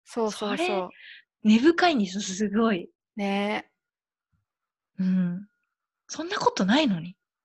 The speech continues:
Speaker 1: うん。
Speaker 2: <laughs>
Speaker 1: いやー、怖い怖い。
Speaker 2: そう、すごいなんか、うわ、怖っと思っ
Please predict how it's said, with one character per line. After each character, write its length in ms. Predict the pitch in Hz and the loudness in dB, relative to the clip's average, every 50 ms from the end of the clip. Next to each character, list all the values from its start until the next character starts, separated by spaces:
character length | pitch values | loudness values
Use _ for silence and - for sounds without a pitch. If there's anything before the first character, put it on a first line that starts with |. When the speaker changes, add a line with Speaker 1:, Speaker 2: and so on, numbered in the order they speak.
| _ | _
Speaker 1:
う 80 | 208 202 | -10 -8
ん。 420 | 202 196 190 185 180 208 180 196 | -8 -6 -6 -6 -8 -8 -10 -12
Speaker 2:
<laughs> 420 | - - _ _ _ _ 269 269 - _ _ _ _ _ _ _ _ _ _ _ _ _ _ _ _ _ _ _ _ _ _ _ _ _ _ _ _ _ _ _ _ | -16 -20 _ _ _ _ -18 -18 -18 _ _ _ _ _ _ _ _ _ _ _ _ _ _ _ _ _ _ _ _ _ _ _ _ _ _ _ _ _ _ _ _
Speaker 1:
い 40 | 214 | -12
や 460 | 196 196 196 190 190 185 185 180 190 | -10 -8 -8 -8 -8 -10 -10 -12 -14
ー、 40 | - | -14
怖 280 | _ - 196 190 190 185 | _ -10 -8 -8 -6 -8
い 60 | 175 | -8
怖 320 | - - 185 180 175 180 - | -10 -12 -12 -10 -10 -10 -10
い。 120 | - 294 _ _ _ _ _ _ _ _ _ _ _ _ _ _ _ _ _ _ _ _ _ _ _ - | -14 -20 _ _ _ _ _ _ _ _ _ _ _ _ _ _ _ _ _ _ _ _ _ _ _ -6
Speaker 2:
そ 220 | - 202 180 196 | -4 -4 -4 -6
う、 40 | 208 | -8
す 220 | - - - 202 | -10 -8 -8 -6
ご 120 | 226 302 302 | -4 -2 -2
い 80 | 262 | -2
な 120 | 226 220 220 | -2 -2 -4
ん 40 | |
か、 100 | 202 - - | -6 -8 -12
う 40 | - | -14
わ、 100 | - - | -16 -14
怖 480 | - - - 208 208 208 214 226 254 262 | -14 -12 -8 -6 -6 -4 -2 -2 -2 -2
っ 60 | 254 - | -4 -6
と 120 | - 175 | -8 -10
思 160 | 160 156 | -8 -8
っ 20 | 170 | -12